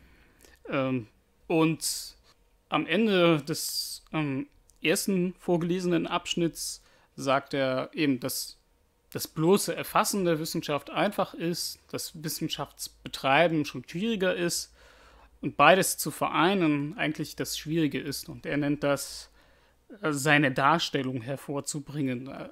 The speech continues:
also quasi zu zeigen, wie Wissenschaft eigentlich funktioniert.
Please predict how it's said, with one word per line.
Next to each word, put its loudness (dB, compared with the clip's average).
also -2
quasi 2
zu -8
zeigen, 4
wie 2
Wissenschaft -2
eigentlich -6
funktioniert. -6